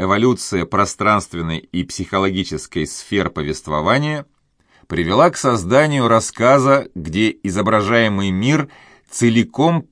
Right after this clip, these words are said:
пропущен сквозь призму восприятия главного героя. Рисуется только то, что он чувствует,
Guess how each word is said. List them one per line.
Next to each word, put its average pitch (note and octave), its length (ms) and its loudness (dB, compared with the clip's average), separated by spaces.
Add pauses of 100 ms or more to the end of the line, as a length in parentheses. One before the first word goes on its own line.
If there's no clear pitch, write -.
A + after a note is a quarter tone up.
пропущен A#2 760 0
сквозь - 380 -4
призму A#2+ 460 0
восприятия G2 760 0
главного F2+ 500 0
героя. D#2 460 -4 (880)
Рисуется C3+ 600 2
только B2+ 360 0
то, B2+ 260 2
что - 400 -4
он G#2+ 220 -4
чувствует, A#2 720 -2